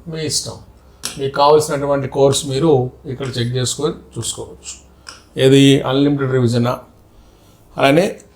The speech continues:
కంటెంట్ అనేది. కష్టపడకుండా ఏదీ రాదు, అది నేను కష్టపడాల్సిందే, స్టూడెంట్ కష్టపడాల్సిందే. రేపు పదకొండవ తేదీ నుంచి షెడ్యూల్ స్టార్ట్ అయిన తర్వాత మెంటర్‌షిప్ వాళ్ళకి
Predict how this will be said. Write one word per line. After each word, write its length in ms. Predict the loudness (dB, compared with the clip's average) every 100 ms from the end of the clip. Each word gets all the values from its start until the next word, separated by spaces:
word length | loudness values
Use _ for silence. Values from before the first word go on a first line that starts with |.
| _ _ _ _ _ _ _ _ _ _
కంటెంట్ 460 | -6 -2 2 2 2 -2
అనేది. 240 | -6 -16 _ _ _ _ _ _ _ _ _ _ _ _ _ _ _ _ _ _ _ _ _
కష్టపడకుండా 1000 | 0 0 2 2 4 2 2 2 2 2 2 -2 0
ఏదీ 260 | 2 4 4 6
రాదు, 280 | 4 0 -4 -8 -20 _ -6
అది 140 | -2 0
నేను 200 | 2 2 2 0
కష్టపడాల్సిందే, 840 | -2 -4 -2 0 -2 -4 -4 -6 -8 -20 _ _ _ _
స్టూడెంట్ 380 | -6 0 2 2 -2
కష్టపడాల్సిందే. 720 | -4 -4 -6 -6 -10 -10 -18 -20 _ _ _ _ _ _ -4
రేపు 180 | 0 2 2
పదకొండవ 420 | 2 2 4 4 6
తేదీ 200 | 4 4
నుంచి 300 | 0 0 0 0 0 -2
షెడ్యూల్ 280 | -4 -4 -4
స్టార్ట్ 240 | 0 0 2
అయిన 120 | -2 0
తర్వాత 280 | 2 2 0 -6
మెంటర్‌షిప్ 480 | -4 -4 -6 -6 -4
వాళ్ళకి 340 | -2 -2 -2